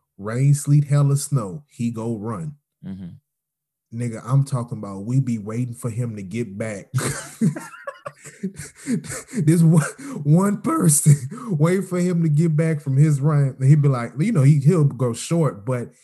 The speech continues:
Speaker 1: he has to get that run in. Uh, but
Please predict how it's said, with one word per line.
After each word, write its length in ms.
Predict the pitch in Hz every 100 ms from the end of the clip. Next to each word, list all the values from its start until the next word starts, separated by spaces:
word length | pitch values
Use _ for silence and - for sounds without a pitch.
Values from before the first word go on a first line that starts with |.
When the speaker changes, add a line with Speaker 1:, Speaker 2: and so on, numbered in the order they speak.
| _ -
Speaker 1:
he 220 | 175 143 139
has 380 | 131 135 135 -
to 120 | 120
get 460 | 104 113 117 - 110
that 220 | 107 110 78 95
run 480 | 113 117 107 101 - _
in. 340 | 127 113 95 85 _ _ _ _ _ _
Uh, 340 | 120 110 104 95 80 98
but 300 | 123 117